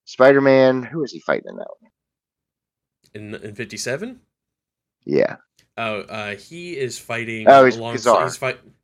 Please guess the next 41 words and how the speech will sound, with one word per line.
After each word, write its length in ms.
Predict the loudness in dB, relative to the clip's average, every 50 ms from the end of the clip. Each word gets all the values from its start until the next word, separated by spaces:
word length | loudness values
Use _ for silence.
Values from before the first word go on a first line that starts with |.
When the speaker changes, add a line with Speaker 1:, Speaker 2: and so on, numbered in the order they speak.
| _ _ _ _ _ _ _ _
Speaker 1:
<coughs> 0 |
Speaker 2:
Oh, 80 | 0 0 0 -2 -6 -6 -6 -8 -6 -6 -6 -6 -6 -10 _ _ _ _ _ _ _ _ _ _ _ _ _ _ _ _ _ _ _ _ _ _ _ _ _ _ -4
Speaker 1:
Kazar. 420 | -2 -2 0 0 -2 -2 -2 -2
Speaker 2:
oh, 40 | -2
Speaker 1:
He's 80 | -4
Speaker 2:
you're, 100 | -4 -6
Speaker 1:
fighting 100 | -6 -8
Speaker 2:
you're 80 | -8 -6
talking 180 | -6 -6 -6 -6
about 160 | -10 -12 -12 -14
Speaker 1:
Kazar. 60 | -14
Speaker 2:
Ama-, 320 | -10 -8 -8 -8 -8 -10 _ _ _ _ _ _ _ _ _
see, 280 | -14 -12 -12 -12 -12 -14 -16
uh, 160 | -18 -18 -18 -18 -18
you 160 | -16 -14 -12
only, 220 | -10 -10 -10 -12 -12
you 160 | -12 -12 -12
got 220 | -12 -12 -12 -10 -8
me 80 | -8
confused 340 | -8 -10 -10 -10 -12 -8 -4
already, 360 | -4 -2 -2 -2 -4 -6 -8 -10 -14 -20 -20
'cause 160 | -18 -18 -16
you 60 | -16 -14
said 180 | -14 -14 -12
number 140 | -6 2 6
Speaker 1:
Well, 100 | 6 6
I 120 | 6 4
just 120 | 0 -2 -6
Speaker 2:
fifty-seven, 320 | -8 -8 -8 -8 -10 -12 -12
not 260 | -12 -12 -12 -14 -16
volume 340 | _ -10 -10 -8 -10 -10 -14
two 180 | -14 -14 -16 -16
fifty-seven. 640 | -16 -20 -20 -20 -16 -12 -12 -12 -12 -14 -16 -18 -20 _ _ _ _
So 120 | -14 -10
I 80 | -8 -6
was 120 | -6 -6 -8
thinking, 260 | -10 -12 -8 -4 -4
Speaker 1:
Yeah. 80 | -4 -4
Speaker 2:
like, 100 | -4 -6
"Oh, 140 | -8 -8 -8
okay." 240 | -10 -10 -12 -16 -18